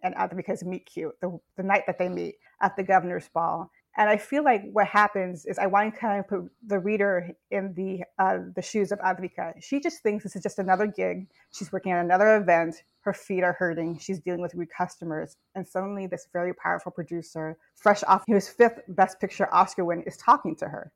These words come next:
and having a really deep conversation with her. And she can't believe this is happening. And then as the night goes on, he invites her to go out to the rooftop and have another deeper conversation. And then he invites her to go out to a diner and get something to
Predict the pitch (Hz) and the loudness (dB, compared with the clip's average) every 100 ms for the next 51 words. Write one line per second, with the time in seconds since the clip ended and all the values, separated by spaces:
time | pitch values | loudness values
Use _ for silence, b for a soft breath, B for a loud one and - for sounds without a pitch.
0 | _ _ 202 208 208 190 196 196 190 185 | _ _ 2 2 2 2 2 2 0 -6
1 | - 175 170 - 185 - 165 156 - - | -6 -6 -4 -2 -4 -4 -8 -10 -14 -14
2 | 165 - 180 180 196 - 226 233 180 170 | -16 -10 -8 -8 -8 -4 -4 -4 -4 -4
3 | 160 - 160 139 139 - - - _ _ | -6 -12 -10 -8 -10 -12 -18 -18 _ _
4 | - 208 202 185 190 190 185 185 190 165 | -2 2 2 2 0 4 2 4 0 2
5 | 190 180 165 185 170 160 - 165 160 160 | 2 2 0 -4 -2 -2 -2 -8 -6 0
6 | 160 - - 214 262 - 170 - 160 160 | 0 -2 -4 -4 -4 -2 -4 -4 -4 -4
7 | 165 180 208 180 156 156 - 156 156 147 | -2 -2 0 -2 -6 -8 -6 -6 -6 -10
8 | 143 139 - 156 170 165 175 175 180 165 | -10 -10 -12 -12 -12 -10 -8 -8 -6 -6
9 | - 170 - 170 165 170 - b b - | -8 -12 -8 0 2 2 -2 b b 0
10 | 202 202 208 208 170 165 165 - - 165 | 2 6 4 4 2 2 -2 -4 -6 -6
11 | 160 160 | -6 -8